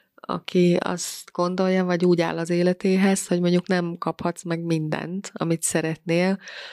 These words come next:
de tudsz azután vágyakozni valamennyire, amit megkaptál, hogy értékeled, amit van, és, ö, nem tekinted ezt egy ilyen folyamatos versenypályának,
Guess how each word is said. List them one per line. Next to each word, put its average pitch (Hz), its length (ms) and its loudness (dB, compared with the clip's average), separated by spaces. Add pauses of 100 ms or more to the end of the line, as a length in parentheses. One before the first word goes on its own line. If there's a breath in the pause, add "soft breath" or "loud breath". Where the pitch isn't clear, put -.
(180 loud breath)
de 170 580 -4
tudsz - 280 0
azután 170 560 -2
vágyakozni 165 640 -2
valamennyire, 160 640 0
amit 165 240 -2
megkaptál, - 920 -6 (200)
hogy - 240 -4
értékeled, 165 640 -2
amit 165 320 0
van, 165 220 -2
és, 165 360 2
ö, 165 200 0
nem 165 300 -4
tekinted 165 520 -4
ezt 165 220 -2
egy 165 120 -4 (160)
ilyen 170 360 0
folyamatos 165 600 -2
versenypályának, 160 1160 -2